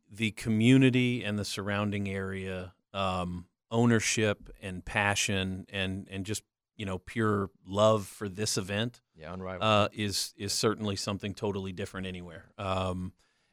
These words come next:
Speaker 1: I tell the story of when we first came down looking to rent a house, and,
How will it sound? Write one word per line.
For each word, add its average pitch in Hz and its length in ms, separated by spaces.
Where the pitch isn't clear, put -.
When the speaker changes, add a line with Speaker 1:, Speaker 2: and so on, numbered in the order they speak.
Speaker 1:
I 113 100
tell 110 240
the 101 100
story 110 380
of 98 160
when 104 140
we 101 80
first - 340
came 107 220
down 107 260
looking 107 260
to 101 60
rent 104 260
a 101 60
house, 104 400
and, 92 240